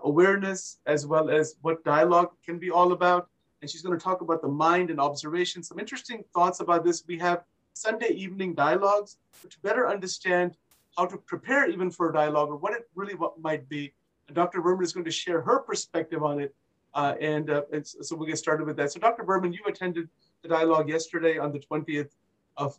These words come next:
June, uh, two thousand twenty-one. Um, if you could give your reflections on what is your perspective on dialogue. Uh,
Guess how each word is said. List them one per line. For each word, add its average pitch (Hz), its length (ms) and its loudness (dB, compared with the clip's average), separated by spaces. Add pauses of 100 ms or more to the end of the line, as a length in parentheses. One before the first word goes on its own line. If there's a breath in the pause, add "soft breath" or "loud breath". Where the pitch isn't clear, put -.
June, 165 520 2
uh, 143 100 -4
two 156 140 -8
thousand 151 240 0
twenty-one. 135 580 0 (460)
Um, 147 440 2
if 160 160 -10
you 240 60 -10
could 254 200 -2 (280)
give 190 220 -4
your 190 260 6
reflections 180 680 2
on 156 280 2 (420)
what 214 260 4 (440)
is 151 240 -6
your 233 220 4
perspective 160 800 0 (400)
on 156 180 0
dialogue. 143 560 2
Uh, 147 200 4